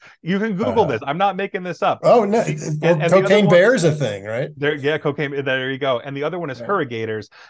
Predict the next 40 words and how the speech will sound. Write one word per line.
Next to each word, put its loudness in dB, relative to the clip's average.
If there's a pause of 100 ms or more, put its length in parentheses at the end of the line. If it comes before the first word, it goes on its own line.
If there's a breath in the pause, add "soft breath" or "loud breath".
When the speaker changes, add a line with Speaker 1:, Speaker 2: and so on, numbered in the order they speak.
Speaker 1:
These 0
are 0
alligators -2
due -8
to -6
hurricanes -2
that -4
get -8
moved -8 (160)
inland, -4
and -8
they -4
wouldn't -6
normally -8
this, -8
be -10
this -10
far -2
into, -8 (380 soft breath)
into -8
Florida. -2
So, -6
like, -2
for -2
example, -2
I 0
have -4
a -6
friend -6
outside -6
of -12
Orlando. -2
Uh, -6 (400 soft breath)
hey, -6
Dave, -8
if -16
you're -10
listening -6
to -8
this, -6